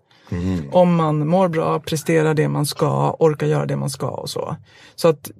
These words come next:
Speaker 2: liksom, det finns ju barn, jag träffar ibland barn i, i min praktik, som kommer där man liksom har försökt, man tänker att, ja, men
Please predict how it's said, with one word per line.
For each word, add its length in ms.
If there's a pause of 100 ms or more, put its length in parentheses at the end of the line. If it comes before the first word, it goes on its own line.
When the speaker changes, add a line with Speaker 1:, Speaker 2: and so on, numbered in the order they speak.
(240)
Speaker 2:
liksom, 220
det 80
finns 400
ju 60
barn, 280
jag 320
träffar 240
ibland 300
barn 240
i, 220 (140)
i 80
min 140
praktik, 460 (360)
som 300
kommer 280
där 140
man 140
liksom 200
har 60
försökt, 480
man 120
tänker 240
att, 260 (100)
ja, 80
men 340